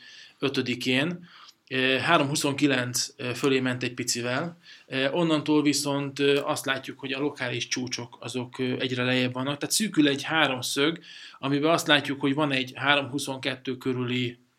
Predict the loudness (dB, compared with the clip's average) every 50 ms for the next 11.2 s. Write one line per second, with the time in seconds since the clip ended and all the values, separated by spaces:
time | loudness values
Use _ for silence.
0 | _ _ _ _ -20 _ _ _ _ _ -8 -4 -2 -2 0 0 2 2 0 -2
1 | -4 -12 -18 -16 -16 -18 -18 -10 -2 2 2 4 6 6 6 6 6 4 4 4
2 | 4 4 2 2 -2 -4 -12 _ -12 -10 -4 0 2 2 2 2 0 -2 -2 -2
3 | -2 0 -2 -2 -4 -4 -4 -6 -10 -12 _ -14 -10 -8 -6 -6 -6 -8 -8 -8
4 | -8 -4 -2 -2 -2 -2 -2 -6 -6 -4 -4 -8 -8 -8 -6 -4 -4 -4 -4 -4
5 | -4 -4 -4 -4 -6 -6 -6 -6 -4 -4 -6 -6 -8 -8 -6 -4 -4 -2 0 0
6 | 0 0 0 -2 0 2 2 2 2 0 0 2 4 4 4 2 0 -2 -2 -2
7 | 0 -2 -2 -2 -4 -4 -4 -2 -2 -2 -2 -4 -6 -8 -8 -8 -6 -6 -6 -6
8 | -6 -6 -6 -6 -6 -6 -6 -8 -8 -6 -6 -6 -6 -6 -4 -4 -4 -4 -4 -8
9 | -12 -18 -16 -16 -16 -16 -16 -18 -20 -12 _ -2 0 0 2 0 2 4 4 4
10 | 4 4 2 2 2 2 0 -2 -4 -6 -8 -10 -18 _ _ _ _ -12 -8 -8
11 | -6 -6 -6